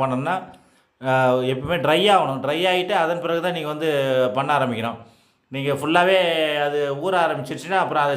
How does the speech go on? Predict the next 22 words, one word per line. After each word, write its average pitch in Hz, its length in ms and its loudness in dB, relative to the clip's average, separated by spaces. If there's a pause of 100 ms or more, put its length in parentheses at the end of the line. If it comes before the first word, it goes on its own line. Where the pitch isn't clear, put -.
(100)
சார்ட் 165 260 2
எல்லாம் 160 240 0
உரிய 170 260 0
ஆரம்பிச்சிடும். 131 480 -2 (280)
ஒரு 127 160 -2
ம-, 131 340 0
ஃபுல்லாவே 170 480 2 (160)
ஊ-, 170 100 0 (600)
ஹோல்ஸ் 180 300 2
ஆயிடும் 143 200 2
அப்புறம் 139 300 -4
ஊறி 147 200 -4
ஊறி. 131 160 -2 (460)
அதுக்காக 131 340 2
தான். 135 100 -4 (100)
இதுல 147 200 -2
நம்ம 147 180 -2 (240)
சிம்பிளா 175 340 2 (100)
பண்ற 165 260 2 (100)
ரெண்டே 160 220 -2 (100)
கலர் 165 280 0
தான். 147 100 -4